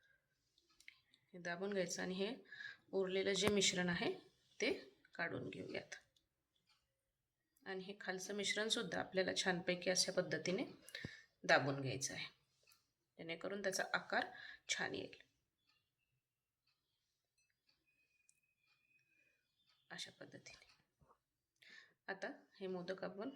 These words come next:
काढून घेऊयात. वा,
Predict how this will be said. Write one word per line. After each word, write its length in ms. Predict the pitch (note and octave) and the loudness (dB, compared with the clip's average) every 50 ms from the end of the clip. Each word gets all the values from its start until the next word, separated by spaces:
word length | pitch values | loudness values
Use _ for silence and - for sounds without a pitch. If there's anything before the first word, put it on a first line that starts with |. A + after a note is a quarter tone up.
| - - - _ _ _ _ _ - - | -10 -16 -20 _ _ _ _ _ -12 -8
काढून 320 | - D#3+ D#3+ E3 F3+ F#3+ | -6 -6 -4 -2 -2 -2
घेऊयात. 420 | F#3 F3+ E3 - - C#4+ C#4 - - _ - - _ _ _ _ _ _ _ _ _ _ _ _ _ _ _ _ _ _ _ _ _ _ _ _ _ _ _ _ _ _ _ _ _ _ _ _ _ _ _ _ _ _ _ _ _ | -2 -2 -4 -4 -6 -8 -10 -14 -20 _ -20 -20 _ _ _ _ _ _ _ _ _ _ _ _ _ _ _ _ _ _ _ _ _ _ _ _ _ _ _ _ _ _ _ _ _ _ _ _ _ _ _ _ _ _ _ _ _
वा, 100 | F3 - | -20 -20